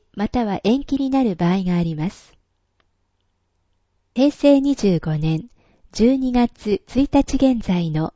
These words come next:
三好の人口をお知らせします。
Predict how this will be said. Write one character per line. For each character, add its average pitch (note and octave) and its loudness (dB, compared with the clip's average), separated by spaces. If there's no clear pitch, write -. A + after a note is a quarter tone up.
三 F3+ -2
好 C4 -4
の C#4 0
人 C4 -4
口 A#3+ -4
を G#3+ -4
お G3 -2
知 - -6
ら F#3 0
せ F3+ -4
し - -6
ま D#3+ -2
す。 - -16